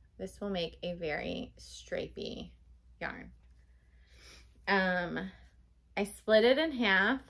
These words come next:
and then I set one half aside. And then I took one of the halves. <laughs> Words, Kristen, words. And I split that into three.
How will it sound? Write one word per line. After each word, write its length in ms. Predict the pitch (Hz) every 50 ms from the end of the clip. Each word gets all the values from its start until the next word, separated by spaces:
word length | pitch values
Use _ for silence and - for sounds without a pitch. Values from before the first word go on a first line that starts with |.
| - - -
and 180 | 185 196 196 202
then 300 | 196 196 196 190 185 -
I 100 | - 190
set 260 | 196 - - - - -
one 120 | 180 185
half 220 | 180 180 170 170
aside. 460 | - 196 - - - - 180 196 202 - - - -
And 180 | 180 180 185
then 140 | 180 180 175
I 200 | 175 180 185 180 - - _ _ - - _ _ _ - - _ - _ _ _ - _ - _ _ _ _ _ _ -
took 260 | - - 202 - -
one 140 | 220 214 226
of 100 | 233 226
the 80 | - 208
halves. 540 | 185 180 - - 202 196 190 214 - - - - - - _ _ _ _ _ _ - - -
<laughs> 1300 | - - - - - 254 240 233 226 214 226 226 220 208 - - - - - - _ _ _ _ -
Words, 540 | - 214 208 208 208 202 196 202 208 202 208
Kristen, 680 | - - 220 214 214 - - 196 190 185 185 185 180 180
words. 480 | 180 180 175 175 170 175 - 185 190 - - - - _ _ _ _ - _ _ _ -
And 280 | 202 202 196 196 196 - -
I 140 | - 190 208
split 420 | 208 - - - 214 208 214 -
that 360 | - 196 190 185 190 180 175 - - -
into 300 | 185 190 185 - - 196
three. 480 | - - - 160 151 156 - 175 196